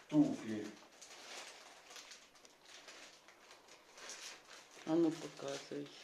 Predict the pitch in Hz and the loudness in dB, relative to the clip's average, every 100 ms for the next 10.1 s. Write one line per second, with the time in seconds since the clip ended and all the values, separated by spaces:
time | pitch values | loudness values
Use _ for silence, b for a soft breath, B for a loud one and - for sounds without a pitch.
0 | - - B B B - - - - - | -16 -18 B B B -16 -14 -14 -14 -14
1 | - - - - - - - 139 - - | -10 -6 -4 -2 -4 -4 -4 -4 -8 -8
2 | 135 143 143 143 - - B B - - | -6 -6 -6 -10 -16 -20 B B -18 -8
3 | - 277 220 170 160 151 160 - 156 156 | 0 2 4 6 4 2 -4 0 2 2
4 | 151 156 151 151 151 151 - - - - | 2 0 0 0 -2 -8 -10 -8 0 2
5 | - 135 123 - 143 151 160 160 160 160 | 2 0 -2 2 4 4 2 -2 -6 -8
6 | - B B B B - 156 190 180 175 | -12 B B B B -4 -2 4 6 8
7 | 180 196 196 233 220 214 - 165 139 135 | 8 6 4 2 2 0 2 4 4 4
8 | 160 156 156 147 156 170 165 170 170 160 | 2 4 6 6 4 6 4 4 6 6
9 | 160 185 - 190 190 180 180 185 180 175 | 6 4 6 6 6 2 2 2 6 6
10 | 175 | 6